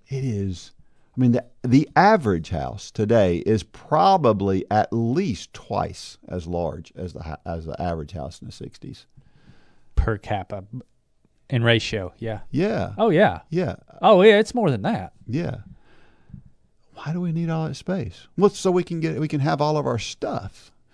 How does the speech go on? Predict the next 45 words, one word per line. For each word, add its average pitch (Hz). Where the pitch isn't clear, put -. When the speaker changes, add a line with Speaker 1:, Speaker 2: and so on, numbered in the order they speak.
Speaker 1:
And 220
Speaker 2:
Yeah, 247
Speaker 1:
all 196
Speaker 2:
I 190
mean, 214
Speaker 1:
this 226
Speaker 2:
I 302
think 285
the -
average 196
square 190
foot, 185
like, 151
in 123
the 110
fifties, 190
was, 135
like, 131
eleven 147
hundred 170
square 160
feet 160
or 151
something 160
like 156
that. 85
Speaker 1:
<laughs> 127
Yeah. 113
Speaker 2:
I 123
mean, 113
w-, 120
we, 131
we 131
build 139
houses 123
for 110
a 101
living, 127
and 101
w-, -
we 131
don't 165
build 120
houses 123
under 123